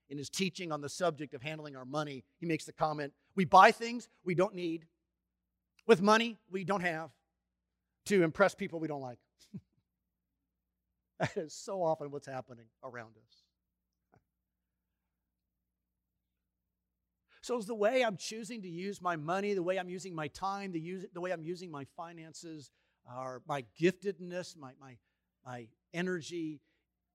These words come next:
is there an act there of trying to impress others? Am I trying to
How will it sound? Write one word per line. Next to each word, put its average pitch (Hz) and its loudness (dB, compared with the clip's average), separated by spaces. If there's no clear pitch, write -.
is 208 -2
there 277 2
an 254 -2
act 233 -2
there 254 -8
of 220 0
trying 214 -10
to 202 -6
impress 214 -4
others? 269 -4
Am 175 -4
I 170 -2
trying 214 -8
to 160 -6